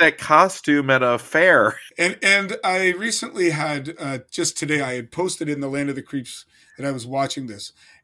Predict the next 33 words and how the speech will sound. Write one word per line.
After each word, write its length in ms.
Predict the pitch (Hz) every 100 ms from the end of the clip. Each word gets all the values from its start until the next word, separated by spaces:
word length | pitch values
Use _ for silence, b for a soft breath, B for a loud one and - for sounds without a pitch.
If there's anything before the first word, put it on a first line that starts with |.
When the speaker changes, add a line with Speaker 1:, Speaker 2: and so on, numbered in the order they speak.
| -
Speaker 2:
And, 440 | 147 147 143 139 147
uh, 40 |
Luc 360 | 143 143 180 -
Beaumont 460 | 165 147 139 131
from 200 | 113 139
the 60 | 127
band 320 | 117 135 131
Le 80 | 123
Special 560 | 113 - 139 - 139 127
says, 400 | 120 135 123 113 b b 139
"I'm 120 | 151
working 320 | 214 226 226
on 120 | 190
something 360 | 165 202 - 160
right 200 | 151 160
now. 380 | 156 143 123 127 _ _ _ -
This 260 | 131 208
kinda 300 | - 247 233
sounds 440 | 160 - 185 196 165
like 160 | 151
something 360 | - 170 160 156
I'm 160 | 135 135
writing 280 | 165 165
about. 280 | 143 127 107 - _
Should 340 | - - - 190
I 120 | 175
watch 360 | 143 160 165 -
this?" 340 | - - - _ _
So 180 | - 139
here's 300 | 123 202 214
what 100 | 202
I 60 |
said. 340 | 165 - 117